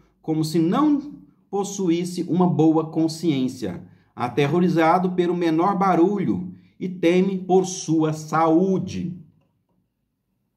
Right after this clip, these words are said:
Vamos lá? Sobre as principais, as principais indicações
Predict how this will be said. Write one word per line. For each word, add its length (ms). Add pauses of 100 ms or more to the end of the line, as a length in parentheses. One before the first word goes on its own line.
(1500)
Vamos 200
lá? 340 (760)
Sobre 600
as 520 (120)
principais, 1160
as 200
principais 1120
indicações 1120